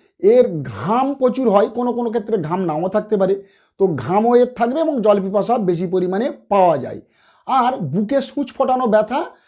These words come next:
কাশির সময় বুকে চেপে হাত দিয়ে কাশবে, বুকে একটা ব্যথা যন্ত্রণা হয়। আর এর একটা পেকুলিয়ার লক্ষণ আছে কি জানেন? যদি বাচ্চাদের হয় না, বাচ্চার মা এসে বলবে যে, "ডাক্তারবাবু, কি বলবো, ও সারা দিন কাশি, সারা রাত কাশি,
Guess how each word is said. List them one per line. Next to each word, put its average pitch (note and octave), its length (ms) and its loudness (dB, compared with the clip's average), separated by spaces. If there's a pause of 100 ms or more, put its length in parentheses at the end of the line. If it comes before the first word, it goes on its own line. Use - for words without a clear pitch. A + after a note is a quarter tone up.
(160)
কাশির G#3 300 -6
সময় C4 280 -2
বুকে G3 380 0 (320)
চেপে A3+ 400 4
হাত G3+ 220 0
দিয়ে G#3+ 260 0
কাশবে, G#3+ 400 -2
বুকে G3 260 -2
একটা G3 220 0
ব্যথা D#3+ 240 0
যন্ত্রণা D#3 320 -4
হয়। A#2 200 -10 (360)
আর F#3 140 0
এর B3 200 6
একটা C#4 240 2
পেকুলিয়ার B3+ 640 -4
লক্ষণ C#4 300 -2
আছে C#4 220 -6
কি C4 60 -6
জানেন? C4 320 0 (720)
যদি E3 220 2
বাচ্চাদের G#3 520 0
হয় F#3+ 200 0
না, B3+ 260 0 (380)
বাচ্চার F3 340 0
মা F#3 240 0
এসে G3 160 0
বলবে F3 400 2
যে, C3 160 -6
"ডাক্তারবাবু, F#3+ 420 0
কি - 180 -4
বলবো, F3 460 0 (160)
ও A3 100 2
সারা A3 440 0
দিন A3 260 2
কাশি, D3+ 320 -2
সারা A#3+ 340 0
রাত B3+ 240 0
কাশি, C#3+ 340 0